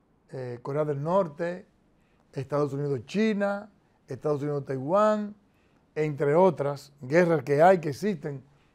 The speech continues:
incluso ahora mismo, pero que no son tan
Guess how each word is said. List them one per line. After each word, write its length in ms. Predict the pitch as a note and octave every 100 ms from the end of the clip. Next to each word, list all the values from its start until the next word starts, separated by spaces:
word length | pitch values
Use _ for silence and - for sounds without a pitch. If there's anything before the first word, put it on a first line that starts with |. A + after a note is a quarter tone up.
| _
incluso 320 | C#3 C#3+ D#3
ahora 160 | F3+ F3
mismo, 320 | E3 D#3+ C#3+
pero 420 | C4 C#4 A#3+ B3 - _ _ _ _ _
que 140 | - C#3
no 160 | D3+
son 240 | D3 F3+ E3+
tan 380 | E3+ E3+ E3